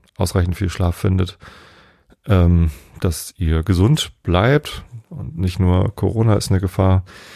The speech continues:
vor der wir uns schützen müssen, sondern eben auch sowas wie ein Hörsturz durch, oh, ein Eichelheer sitzt draußen vor.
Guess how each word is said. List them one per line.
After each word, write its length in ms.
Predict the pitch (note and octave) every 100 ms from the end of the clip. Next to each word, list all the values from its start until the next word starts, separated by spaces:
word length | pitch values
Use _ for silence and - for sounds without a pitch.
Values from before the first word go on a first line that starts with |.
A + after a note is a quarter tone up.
| -
vor 160 | - -
der 160 | F2+ F2
wir 80 |
uns 360 | F2 F2+ - -
schützen 460 | - F#2 - E2+ F2
müssen, 260 | E2+ F#2
sondern 300 | E2+ E2 D#2+
eben 280 | - E2+ E2+
auch 260 | - D#2+ -
sowas 380 | - F2 D#2+
wie 60 | F#2+
ein 100 | D#2
Hörsturz 440 | F2+ F2 - E2
durch, 320 | - E2+ D2+ - _ - - _ -
oh, 240 | A2 A2+ C2+ - _ _ _ _ _ -
ein 380 | E2 D2+ D2+ D2 _ _ _ _ _
Eichelheer 540 | - F2+ - C#2+ D2 C#2+
sitzt 240 | F2 -
draußen 280 | E2 D#2 -
vor. 200 | - -